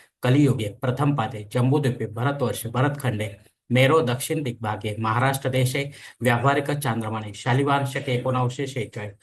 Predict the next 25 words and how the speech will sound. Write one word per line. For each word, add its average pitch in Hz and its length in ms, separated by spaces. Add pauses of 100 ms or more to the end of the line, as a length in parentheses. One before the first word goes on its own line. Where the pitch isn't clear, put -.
(280)
प्रभवादी 135 460
षष्ठी 131 380
संवत्सरांमध्ये 113 840 (340)
क्रोधी 135 280
नाम 135 260
संवत्सरे 113 480 (280)
उत्तरायणी 131 560
शिशिर 143 420
ऋतू 113 320 (120)
माघ 135 340
मासे 110 320
कृष्ण 143 420
पक्षे 113 520
हिंदू 147 280
वासरे 113 540 (800)
चित्रा 151 300
नक्षत्रे 117 640 (2000)
शूल 156 260
योगे 117 420
कौलव 143 500
करणयुक्तायाम 113 880
पंचमे 147 500
शुभदितो 117 580
वीर 135 260
गोत्र 135 400